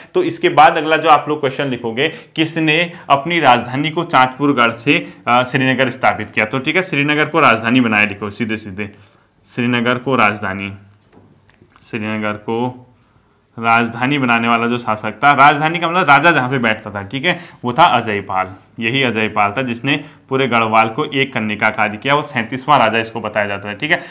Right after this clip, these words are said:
अब इसमें भी देखो, ये उत्तराखंड का इतिहास है, इतना कन्फ्यूजन शायद ही कोई चीज़ होगी, क्योंकि इतने बुक्स हैं, सब अलग-अलग बताते हैं, और वो जो रेफरेंस देते हैं वो किसी और का देंगे। वो कहेंगे एटकिंसन साहब ये कहते हैं, वो कहेंगे बद्रीदत्त पांडे ये कहते हैं, वो कहेंगे मौलाराम की वंशावली में ये है,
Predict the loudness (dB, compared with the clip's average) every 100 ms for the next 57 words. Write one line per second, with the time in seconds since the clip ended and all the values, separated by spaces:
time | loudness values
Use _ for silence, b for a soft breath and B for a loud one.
0 | B 0 0 -2 -12 -10 -10 -6 -4 -2
1 | -2 -2 -4 -2 -2 -4 -8 -10 0 0
2 | 0 -2 0 0 -4 -2 -2 -2 -6 -4
3 | -4 -2 -2 -4 -4 -6 -6 -4 0 0
4 | -2 -6 -6 -6 -8 -8 -8 -12 -20 -10
5 | -8 -6 -6 -4 -4 -4 -6 -8 -6 -2
6 | -2 -2 -2 0 4 4 4 2 0 -2
7 | -2 -4 -4 -6 -2 -4 -4 -2 -2 -2
8 | -2 -2 -2 -4 0 0 0 -4 -6 -6
9 | -8 -8 0 2 2 0 -2 -4 -6 B
10 | B -8 -4 -2 -2 -4 -6 -6 -6 -6
11 | -4 -2 0 -2 -2 -4 -6 -4 -4 -6
12 | -6 -6 -6 -6 -4 -2 -2 -2 -4 -6
13 | -8 -8 -6 -6 -4 -2 0 0 -2 -4
14 | -6 -6 -4 -2 -2 -2 -2 -2 -2